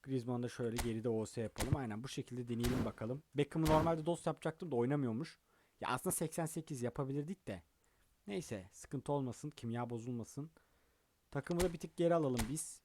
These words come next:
Nesta indir bakayım. Hadi Nesta. Tamam.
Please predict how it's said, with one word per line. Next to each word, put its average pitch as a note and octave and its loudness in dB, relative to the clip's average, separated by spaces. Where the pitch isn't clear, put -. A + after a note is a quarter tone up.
Nesta A2 -6
indir A2 -6
bakayım. A2 -6
Hadi A2 -8
Nesta. G#2+ -2
Tamam. A#2 -6